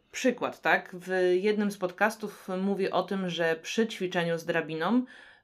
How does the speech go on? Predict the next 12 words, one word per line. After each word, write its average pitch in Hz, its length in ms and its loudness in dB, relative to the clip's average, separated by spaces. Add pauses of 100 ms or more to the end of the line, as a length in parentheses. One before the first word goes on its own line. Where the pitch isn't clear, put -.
(120)
można 202 500 6
sobie 165 440 -2
powtarzać, 180 880 2
e, 175 120 2
takie 175 280 0
zdanie, 160 460 2
kiedy 165 260 -2
się 156 340 -2
nie 160 140 0
robi 160 240 -2
tego 160 220 -2
ćwiczenia, 151 600 -4